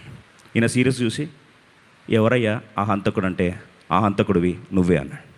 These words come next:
ఈయన షాక్ అయిపోయాడు. "అయ్యా, నేను కుక్క లాంటి వాడిని, అలాంటి వాడిని, ఇలాంటి వాడిని, నాకు అట్లాంటి ఆలోచనలు కూడా రావు." ఇవన్నీ చెప్పడం చెప్పాడు. బయలుదేరాడు, వెళ్ళాడు. వెంటనే బెన్హదదు అడిగాడు, "ఏం జరిగింది, ఏం వార్త చెప్పారు?" "సార్,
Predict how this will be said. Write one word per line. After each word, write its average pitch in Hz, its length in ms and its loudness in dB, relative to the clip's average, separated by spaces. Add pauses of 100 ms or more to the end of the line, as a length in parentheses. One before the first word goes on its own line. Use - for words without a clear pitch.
(1160)
ఈయన 104 120 4
షాక్ 127 280 2
అయిపోయాడు. - 340 2 (640)
"అయ్యా, 110 180 4
నేను 131 200 2
కుక్క 110 240 -2
లాంటి 120 260 -2
వాడిని, 131 580 -2 (100)
అలాంటి 107 440 -2
వాడిని, 131 280 0
ఇలాంటి 107 380 0
వాడిని, 123 160 -4
నాకు 110 180 0
అట్లాంటి 120 280 0
ఆలోచనలు 98 440 0
కూడా 139 160 2
రావు." 123 280 0
ఇవన్నీ 117 340 2
చెప్పడం 123 340 0
చెప్పాడు. 92 380 0 (600)
బయలుదేరాడు, 104 560 2 (440)
వెళ్ళాడు. 101 420 2 (540)
వెంటనే 117 280 2
బెన్హదదు 113 400 0
అడిగాడు, 101 300 2 (120)
"ఏం 135 160 4
జరిగింది, 120 380 2
ఏం 123 160 0
వార్త 123 240 -2
చెప్పారు?" - 560 -4
"సార్, 113 360 2